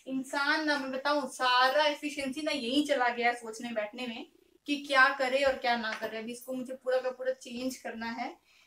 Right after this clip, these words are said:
ये अभी देख रहे हैं, ये वाला अलग color का आपको तकिया लग रहा होगा और bedsheet अलग color का है, क्योंकि ये मेरे को ना बहुत pain करता ना पीछे, तो मैंने ये अलग वाला तकिया लिया, बड़ा वाला तकिया लिया,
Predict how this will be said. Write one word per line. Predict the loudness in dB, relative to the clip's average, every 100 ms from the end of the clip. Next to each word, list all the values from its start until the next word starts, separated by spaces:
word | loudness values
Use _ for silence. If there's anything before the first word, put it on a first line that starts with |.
| _ _ _ _ _ _
ये | -2 2 4 2 -6 -6
अभी | -4 -2
देख | -2 -2 0
रहे | 0
हैं, | 0
ये | 0 2
वाला | 4 4
अलग | 2 2 0
color | 0 0 4
का | 2
आपको | 2 2
तकिया | 0 2 2
लग | 4
रहा | 2 2
होगा | 0 -4 -6 -10 -6
और | -2 0
bedsheet | 4 2 2 0
अलग | 0 2
color | 0 0
का | -4 -4
है, | -4 -6 -12 _ _ -8
क्योंकि | -6 -4
ये | -4 -2 0
मेरे | 0 0 -2
को | 0
ना | 0
बहुत | 2 2 0 -4 -8
pain | -6 -4
करता | -4 -4
ना | -4
पीछे, | -4 -6 -4 -2 -2 -4
तो | -4
मैंने | -4 -4
ये | -6 -2 0
अलग | 0 0
वाला | 0 0
तकिया | -2 -2 -2
लिया, | 0 0
बड़ा | 2 2
वाला | 4 2
तकिया | 0 -2 0
लिया, | 0 -2 -6